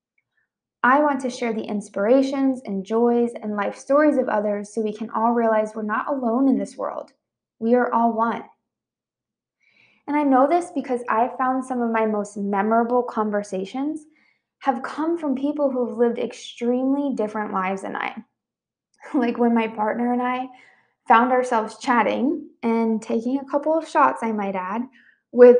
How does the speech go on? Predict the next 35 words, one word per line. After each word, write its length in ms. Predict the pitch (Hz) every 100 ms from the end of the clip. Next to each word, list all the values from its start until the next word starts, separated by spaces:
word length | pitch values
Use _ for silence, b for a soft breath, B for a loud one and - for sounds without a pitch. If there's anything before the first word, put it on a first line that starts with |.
| -
six 400 | - - 294 -
Hasidic 500 | 330 320 320 311 311
Jews 420 | 254 285 285 240 -
in 80 |
a 60 | 220
New 160 | 233 226
Jersey 360 | 226 233 240
hotel 560 | 240 220 - 226 214 190
until 540 | 190 202 208 202 190 - _ -
two 120 | 262
o'clock 400 | 254 254 226 233
in 100 | 214
the 60 | 202
morning. 480 | 185 185 175 - - _ _ _ B B B B B -
Or 380 | 240 240 233
when 140 | 240 240
I've 160 | 240
been 120 | 240 233
able 220 | 240 254
to 80 | 254
hang 320 | - 254 254
out 140 | 247
with 120 | -
the 80 | 226
local 480 | 214 214 220 254 247
Amish 400 | 220 214 269 269
people 260 | 269 202 190
at 100 | 190
my 120 | 196
dad's 340 | 190 196 208 202
lake 220 | 196 208 -
house. 380 | - - - _ _ _ b b b b
I 120 | 220
found 400 | 220 262 247 254
value 640 | 226 208 226 233 247 269 269